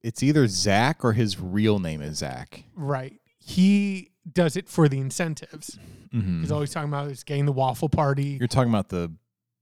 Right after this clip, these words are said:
Speaker 1: fat guy, right? <laughs>
Speaker 2: That's the kind of stuff you need to edit out.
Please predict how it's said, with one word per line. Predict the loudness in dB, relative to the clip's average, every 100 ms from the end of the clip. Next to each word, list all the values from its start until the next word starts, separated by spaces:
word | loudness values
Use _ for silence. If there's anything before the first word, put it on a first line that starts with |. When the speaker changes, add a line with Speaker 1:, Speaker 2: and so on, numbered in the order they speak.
| _ _ _ _ _ _ _ _ _ _ _
Speaker 1:
fat | -16 -16 -18 _
guy, | -10 -10 -10 -14 -16 -14 -6
right? | -4 -4 -8 _ _ _
<laughs> | -8 -8 -6 -4
Speaker 2:
That's | -2 0
the |
kind | 0 0
of | 0
stuff | 2 2 4
you | 2
need | 4
to | 4
edit | 4 2 0
out. | 0